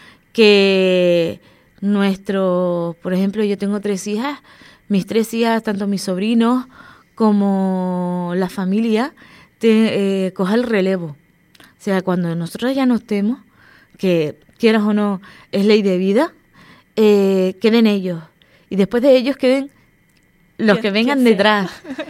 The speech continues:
Speaker 2: <laughs>
Speaker 1: Porque, eh, quiero consel-, que el Trofeo Memorial se consolidice tanto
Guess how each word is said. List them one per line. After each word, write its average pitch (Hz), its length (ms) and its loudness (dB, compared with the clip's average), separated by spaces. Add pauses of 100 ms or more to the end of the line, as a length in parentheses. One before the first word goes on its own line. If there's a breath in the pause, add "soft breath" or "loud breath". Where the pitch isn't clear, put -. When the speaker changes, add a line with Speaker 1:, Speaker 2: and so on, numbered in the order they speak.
(120)
Speaker 2:
<laughs> 466 500 -16
Speaker 1:
Porque, 185 1120 0 (220)
eh, 180 760 -2
quiero 233 180 2
consel-, 247 600 -2
que 208 280 0
el 196 160 -4
Trofeo 226 300 -4
Memorial 233 500 2 (320 loud breath)
se 196 240 -2
consolidice 196 760 -4
tanto 254 540 0